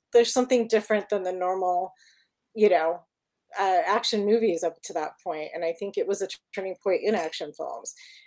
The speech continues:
And that's one of the things I love about it. And plus, you know, Patrick Swayze, a legend as well. So,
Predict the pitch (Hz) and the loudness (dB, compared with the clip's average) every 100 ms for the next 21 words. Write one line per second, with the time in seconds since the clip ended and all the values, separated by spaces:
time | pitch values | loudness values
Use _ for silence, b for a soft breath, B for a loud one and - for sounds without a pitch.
0 | - 185 185 202 190 180 185 165 160 175 | -4 -4 -2 -2 0 0 -2 -2 0 0
1 | 180 139 147 147 - b b b b _ | 0 -2 -2 -2 -6 b b b b _
2 | 208 208 254 240 - 220 143 156 - 165 | -4 2 4 4 2 -2 -2 -6 -6 -6
3 | 156 147 - 240 226 233 220 - - 175 | -6 -6 2 4 4 0 -2 -8 -6 -2
4 | 147 156 156 156 160 208 160 139 - 196 | 0 -2 -2 -2 -2 0 0 0 -2 2
5 | 165 160 | 4 4